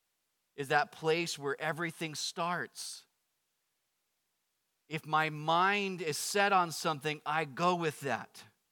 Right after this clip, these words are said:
So if God can get transformation into my mind,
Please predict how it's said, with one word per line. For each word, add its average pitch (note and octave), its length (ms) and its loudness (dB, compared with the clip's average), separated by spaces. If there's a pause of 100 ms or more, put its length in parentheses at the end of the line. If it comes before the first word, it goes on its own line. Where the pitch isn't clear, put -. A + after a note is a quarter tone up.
(580)
So F3+ 160 6
if D3 120 -2
God G3+ 380 8
can D#3+ 320 -6 (200)
get G3 280 0 (580)
transformation F#3+ 1040 2
into F3 240 -2
my D#3+ 220 4
mind, F3+ 640 4